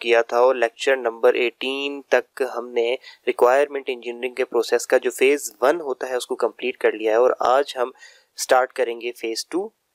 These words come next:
जो कि, जिसका नाम है रिक्वायरमेंट एनालिसिस करना। तो आज के लेक्चर में हम देखेंगे कि stage of, stages of requirement analysis में जो है नेसेसिटी चेकिंग क्या होता है,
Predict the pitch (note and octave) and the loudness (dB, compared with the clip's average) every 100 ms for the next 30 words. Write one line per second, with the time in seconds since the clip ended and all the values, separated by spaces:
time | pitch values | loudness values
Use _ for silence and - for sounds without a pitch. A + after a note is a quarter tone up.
0 | _ _ - C#3+ - - C3+ - C3+ A#2 | _ _ 2 2 2 -8 -2 0 2 0
1 | A2+ C3+ C3+ A2+ A2 A2 C3 - C3 A#2 | 0 -4 0 2 2 0 -8 -6 -2 0
2 | A2 G2+ G2+ - G#2 F#2+ - - _ _ | 0 -2 -6 -8 -8 -10 -14 -18 _ _
3 | - - C3 D#3+ G3 F#3 E3+ E3 D#3+ D3 | 0 2 4 2 0 0 0 -2 -2 -4
4 | D3 D3+ D3+ C3 C3+ C#3 C#3 - B2 C3 | -4 -4 -4 -4 -4 -4 -8 -2 2 4
5 | C#3+ - - C3+ C3+ - C#3 - - C3 | 2 -2 2 2 2 0 -4 -4 0 0
6 | C#3+ D#3+ D3+ - C3 C#3+ D3 B2+ B2+ B2 | 2 0 2 2 2 2 -2 -2 2 2
7 | B2 C#3 C#3+ C#3+ C3+ B2+ B2+ B2+ B2 A#2 | 0 -6 -4 0 0 0 0 -2 -2 -4
8 | - D3+ D3+ D3+ D3+ D3+ D3 C#3+ C#3 C#3 | -4 -2 0 0 -2 2 2 2 0 -2